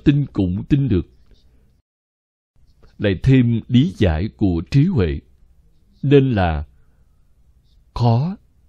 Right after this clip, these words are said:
trong khó vậy. Phật khuyên hành nhân phải tin sâu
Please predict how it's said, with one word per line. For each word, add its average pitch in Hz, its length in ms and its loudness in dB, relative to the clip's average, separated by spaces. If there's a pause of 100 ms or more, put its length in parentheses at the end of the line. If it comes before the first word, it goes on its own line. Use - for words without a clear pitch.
(280)
trong 110 420 0
khó 127 320 0
vậy. 78 220 -8 (2250)
Phật - 220 0 (120)
khuyên 143 460 2
hành 82 300 -4
nhân 110 280 0 (1400)
phải 113 220 -2 (100)
tin 143 240 4
sâu 135 420 0